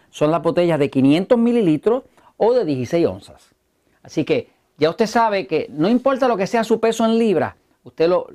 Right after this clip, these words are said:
lo coloca, lo divide por dieciséis y ya usted sabe cuántos vasos de agua requiere su cuerpo al día para usted recobrar el metabolismo y vencer el metabolismo lento. Si es en kilo, lo divide por siete,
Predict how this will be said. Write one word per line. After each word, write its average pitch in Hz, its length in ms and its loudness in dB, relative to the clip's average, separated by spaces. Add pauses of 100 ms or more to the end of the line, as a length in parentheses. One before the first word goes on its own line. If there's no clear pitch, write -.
(200)
lo 135 460 0
coloca, 220 540 0 (720)
lo 139 220 2
divide 165 360 2
por 214 160 0
dieciséis 175 680 0
y 131 100 0
ya 151 100 0
usted 170 200 -8
sabe 202 320 -2
cuántos 180 540 0
vasos 220 380 -2
de 160 140 0
agua 170 440 -2 (220)
requiere 160 460 0
su 139 180 -4
cuerpo 180 320 0
al 180 120 0
día 202 180 0
para 135 140 0
usted 160 200 -4
recobrar 151 560 0
el 190 60 -2
metabolismo 190 680 0 (260)
y 131 100 -2
vencer 117 380 -4
el 165 80 0
metabolismo 127 580 -2
lento. 87 420 -8 (760)
Si 143 320 -2
es 165 80 2
en 220 120 -2
kilo, 269 420 0 (200)
lo 110 140 -10
divide 135 280 0
por 254 160 0
siete, 277 440 -2